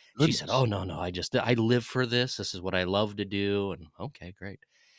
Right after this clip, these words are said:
Speaker 1: So she set up a little, uh, you know, some linens and put out the food, and we went into the room. And she said, "Do you mind if I, if I sit with you guys while you enjoy the food? It's always just so satisfying to see people enjoy my cooking."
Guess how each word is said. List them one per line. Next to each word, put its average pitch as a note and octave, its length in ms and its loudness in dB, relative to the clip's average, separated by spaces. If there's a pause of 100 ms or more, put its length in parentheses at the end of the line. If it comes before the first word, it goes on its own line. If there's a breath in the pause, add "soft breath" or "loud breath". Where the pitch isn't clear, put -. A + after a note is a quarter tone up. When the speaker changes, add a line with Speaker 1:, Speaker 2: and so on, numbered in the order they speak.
(140)
Speaker 1:
So E2+ 120 -10
she - 160 -6
set F#2 220 -2
up - 140 -4
a D#2+ 40 -4
little, D2 400 -6 (200)
uh, - 320 -14 (120)
you D2+ 60 -12
know, - 80 -12
some D2+ 200 -6
linens B2+ 640 4
and D2+ 160 -8 (100)
put F2+ 140 -2
out F2 200 -4
the E2 80 -12
food, B2 600 4
and D#2 140 -8
we E2 80 -8
went E2+ 180 -8
into D#2+ 220 -12
the D#2 120 -8
room. G2 320 -4 (560 soft breath)
And - 80 -10
she F2+ 100 -6
said, D2+ 240 -8
"Do D#2+ 80 -10
you B2+ 100 -4
mind B2+ 280 -4
if - 140 -14
I, G#2+ 300 -12
if - 100 -16
I A#2 80 -4
sit - 320 -2
with A#2+ 200 -6
you B2 120 -2
guys A#2+ 360 -4
while F#2 160 -4
you F#2 180 -2
enjoy G2 340 -4
the F2 80 -8
food? A2 360 -6
It's - 180 -8
always G2 360 -4
just - 300 -4
so G2+ 260 0
satisfying F#2 760 -2
to D#2+ 120 -14
see - 180 -6
people - 320 -8
enjoy G2 400 0
my E2 140 -4
cooking." - 460 -14